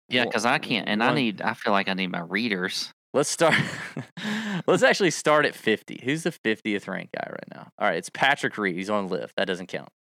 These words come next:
Speaker 2: So we got Mito Pereira, Ryan Fox, who's not on the P G A Tour, so you can't pick Ryan Fox.
Speaker 1: Can't pick
Speaker 2: Mito,
Speaker 1: H V three.
Speaker 2: Keegan, Harris English,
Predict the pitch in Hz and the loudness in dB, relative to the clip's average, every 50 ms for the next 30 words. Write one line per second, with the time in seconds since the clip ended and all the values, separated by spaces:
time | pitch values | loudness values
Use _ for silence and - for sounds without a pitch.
0 | _ _ _ _ _ _ _ _ - - - 147 143 139 143 139 123 120 117 117 | _ _ _ _ _ _ _ _ -8 -2 0 2 4 4 4 4 4 4 2 0
1 | 117 127 156 185 202 185 - 165 156 143 135 135 147 156 151 - _ _ _ _ | 0 2 2 2 2 2 2 4 4 6 4 4 2 -2 -6 -10 _ _ _ _
2 | _ _ _ _ _ - - 147 151 151 131 110 101 107 107 101 113 127 156 175 | _ _ _ _ _ -6 -2 0 4 6 6 6 6 4 4 4 4 4 4 2
3 | 165 - 131 110 107 110 - - 117 98 107 110 110 113 113 113 110 98 - 110 | 2 4 4 6 6 4 2 -2 -6 -4 0 2 2 4 4 2 0 -2 -4 -6
4 | 98 95 95 92 92 - 90 78 76 101 - - - - - - - 95 90 - | -4 -2 -2 -4 -4 -6 -8 -10 -10 -12 -14 -14 -14 -12 -12 -12 -10 -12 -12 -10
5 | - 95 - 90 90 92 101 98 87 87 92 - _ _ _ _ _ _ _ _ | -10 -12 -10 -10 -10 -10 -10 -10 -10 -10 -12 -12 _ _ _ _ _ _ _ _
6 | _ _ _ _ _ _ _ _ _ _ _ _ - 104 107 110 117 135 135 - | _ _ _ _ _ _ _ _ _ _ _ _ -8 -4 0 0 2 2 2 2
7 | - 135 135 135 135 131 131 127 98 95 - _ _ - - - _ - 110 107 | 4 4 6 6 6 4 4 2 0 -4 -8 _ _ -20 -20 -20 _ -10 -8 -6
8 | 98 90 87 90 - _ - - - - 101 101 120 180 185 - - 90 87 87 | -6 -6 -8 -10 -12 _ -16 -16 -12 -8 -6 -6 -4 -4 -6 -4 -4 -4 -4 -4
9 | 90 92 95 95 - - _ _ _ _ _ _ _ _ _ _ - - - 120 | -4 -6 -6 -8 -12 -16 _ _ _ _ _ _ _ _ _ _ -8 0 2 4
10 | 127 147 165 165 - - - 131 151 185 196 151 120 110 107 113 - - - - | 6 6 6 4 2 0 0 0 2 2 2 4 4 4 4 4 2 -2 -4 -4
11 | - - | -6 -8